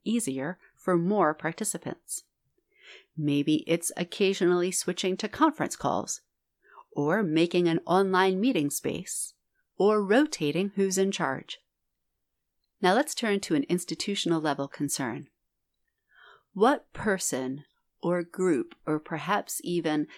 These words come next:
specialization or knowledge base, tends to dominate in your interprofessional groups? Which tend to be a little quieter, perhaps marginalized?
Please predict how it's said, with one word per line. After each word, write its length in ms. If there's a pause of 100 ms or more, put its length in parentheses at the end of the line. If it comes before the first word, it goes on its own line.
(120)
specialization 1400
or 180
knowledge 600
base, 400 (720)
tends 520
to 180
dominate 760 (340)
in 220
your 340
interprofessional 880
groups? 580 (1120)
Which 640 (280)
tend 400
to 180
be 220
a 80
little 180
quieter, 680
perhaps 420
marginalized? 800